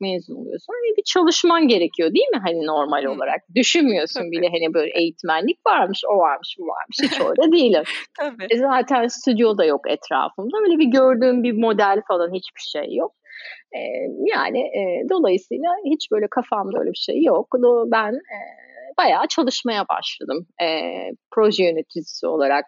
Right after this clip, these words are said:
Speaker 1: e, bir, e, hatta yani
Speaker 2: Bilgisayar
Speaker 1: gerçekten,
Speaker 2: başı.
Speaker 1: e, bayağı, evet, e,
Speaker 2: Of.
Speaker 1: e, ve, e, o dönem tabii, e, e, aynı zamanda da bizim çok, e,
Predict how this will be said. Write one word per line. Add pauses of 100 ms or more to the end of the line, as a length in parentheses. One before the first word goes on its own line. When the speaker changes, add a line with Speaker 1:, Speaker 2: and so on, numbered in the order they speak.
(200)
Speaker 1:
e,
bir, (180)
e,
hatta
yani
Speaker 2:
Bilgisayar
Speaker 1:
gerçekten,
Speaker 2:
başı. (600)
Speaker 1:
e,
bayağı, (220)
evet, (140)
e,
Speaker 2:
Of. (840)
Speaker 1:
e, (500)
ve,
e, (840)
o
dönem
tabii,
e, (1400)
e,
aynı
zamanda
da (160)
bizim
çok,
e,